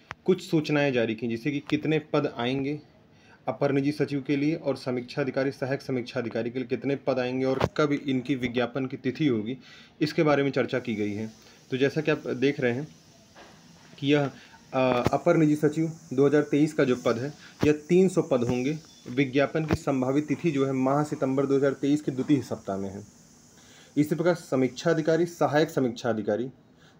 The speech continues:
जो परीक्षा दो हज़ार तेईस की, पदों की अनुमानित संख्या एक सौ इक्यासी है। माह, विज्ञापन की संभावित तिथि माह अक्टूबर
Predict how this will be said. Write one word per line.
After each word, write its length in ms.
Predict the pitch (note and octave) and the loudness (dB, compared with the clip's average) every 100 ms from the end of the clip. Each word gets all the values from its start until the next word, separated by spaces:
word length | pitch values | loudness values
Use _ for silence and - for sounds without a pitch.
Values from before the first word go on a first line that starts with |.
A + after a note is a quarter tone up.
| A#2+ | 0
जो 120 | C3 | 0
परीक्षा 400 | C3 C#3 C3+ D#3 | 4 2 2 0
दो 160 | C#3+ C#3 | 2 4
हज़ार 160 | C#3 | 4
तेईस 340 | B2+ D3 D#3 - | 2 2 2 0
की, 180 | C3 - - - - - _ - _ - | -6 -6 -18 -20 -20 -20 _ -20 _ 0
पदों 240 | D3+ F#3+ | 4 4
की 160 | F#3+ F#3 | 2 -2
अनुमानित 480 | D3+ D3 C#3+ E3 | 2 2 4 2
संख्या 360 | E3+ D#3+ D3+ E3 - | 2 0 2 0 0
एक 140 | D3+ | 0
सौ 120 | - E3 | 2 0
इक्यासी 460 | D#3 C#3+ C3 C3+ | 2 2 2 0
है। 200 | G#2+ G#2+ - _ _ _ _ C3 | -4 -6 -14 _ _ _ _ -2
माह, 380 | C3+ C#3 D#3 F3 _ _ _ - _ - - | 2 2 0 -6 _ _ _ -20 _ -20 -12
विज्ञापन 540 | B2 C3 D3 C#3+ E3+ E3+ | -4 2 4 4 4 2
की 120 | E3+ | 0
संभावित 540 | - C3+ B2 C3+ D3+ | 0 0 2 2 2
तिथि 240 | D#3 F3 E3+ | 0 0 2
माह 360 | C3+ C3 D3 | 2 0 -2
अक्टूबर 600 | E3 D3 - C3+ A#2+ F3+ | -2 -4 0 0 2 0